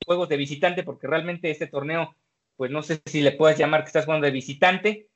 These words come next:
Tal vez los únicos partidos de visitante sea cuando visites a Xolos por la cancha o, o cosas así, el clima, que no estés acostumbrado al clima, pero realmente, pues, si no hay gente en el estadio, como tal, no estás jugando propiamente de visitante.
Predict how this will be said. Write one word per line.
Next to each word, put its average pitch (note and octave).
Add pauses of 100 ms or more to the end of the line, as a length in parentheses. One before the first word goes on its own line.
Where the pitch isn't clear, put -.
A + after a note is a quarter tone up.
Tal D#3
vez E3+
los D#3+
únicos F3
partidos D3+
de D#3
visitante D3
sea D#3+
cuando D3+
visites D#3
a C3+
Xolos E3 (160)
por C3
la B2
cancha F3+
o, B2 (280)
o C3+
cosas D#3+
así, D3
el D3
clima, F3+ (120)
que C3+
no D3
estés D3
acostumbrado C#3+
al D3+
clima, F3+
pero D3
realmente, E3+
pues, -
si C#3
no E3
hay F3+
gente F3+
en E3+
el D#3+
estadio, F3 (280)
como C3+
tal, E3
no E3
estás D#3+
jugando D3+
propiamente D3+
de C#3
visitante. D#3